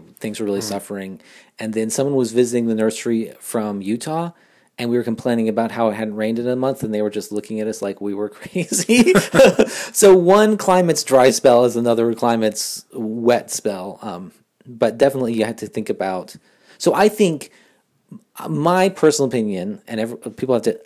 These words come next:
Speaker 1: I think people freak out about watering too much. A lot of plants, even if they're wilty, will, will do pretty well, will come through. Um, if you do water regularly,
Speaker 2: Come through, plant.
Speaker 1: <laughs> if you do water regularly, they may grow taller and more vigorously.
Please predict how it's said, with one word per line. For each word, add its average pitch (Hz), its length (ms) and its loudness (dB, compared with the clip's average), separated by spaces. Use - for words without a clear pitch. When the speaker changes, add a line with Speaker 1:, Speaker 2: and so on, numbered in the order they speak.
Speaker 1:
I 135 140 0
think 151 220 -4
people 139 240 -4
freak 123 300 -2
out 113 140 2
about 104 200 -2
watering 104 540 -6
too 107 180 -10
much. 123 440 -8
A 110 60 -8
lot 107 320 -4
of 131 60 -12
plants, 127 480 -6
even 185 260 -2
if 190 140 0
they're 175 160 4
wilty, 156 500 2
will, 120 240 0
will 117 260 4
do 117 220 0
pretty 127 240 -4
well, 120 340 4
will 110 140 0
come 110 200 -6
through. 113 520 0
Um, 104 300 -10
if 110 180 -12
you 123 100 -4
do 131 160 -2
water 123 300 2
regularly, 123 420 4
Speaker 2:
Come 147 60 -2
through, 190 340 -2
plant. 175 240 -8
Speaker 1:
<laughs> 170 140 0
if - 640 2
you 220 60 0
do 220 80 0
water 180 340 6
regularly, 160 380 4
they 135 100 0
may 131 140 0
grow 120 200 2
taller 117 320 0
and 120 80 -2
more 110 140 2
vigorously. 143 640 -4